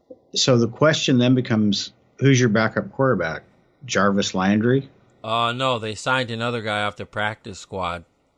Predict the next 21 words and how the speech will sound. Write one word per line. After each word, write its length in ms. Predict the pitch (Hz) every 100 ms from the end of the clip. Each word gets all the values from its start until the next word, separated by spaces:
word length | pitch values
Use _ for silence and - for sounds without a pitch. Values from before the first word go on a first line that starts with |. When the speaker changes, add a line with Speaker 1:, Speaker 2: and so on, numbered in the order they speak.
| _
Speaker 2:
They 240 | 95 101 80
added 400 | 113 139 147 127
another 340 | 117 120 131
guy 240 | 127 123 117
to 100 | 104
prac-, 440 | - 104 107 _
to 100 | 117
the 120 | 101
practice 460 | - 98 107 - 113
squad 380 | - 120 117 107
when 180 | 98
Mullins 400 | 95 98 101 101
came 320 | - 82 82 73
up. 300 | 67 - _ _ _ _ _ _ _ _ _ _ _ -
And 160 | 98
I 80 | 101
can't 340 | - 131 135
remember 480 | 101 123 120 120 120
who 220 | 117 113
it 80 | 113
is. 500 | 117 110 95 - -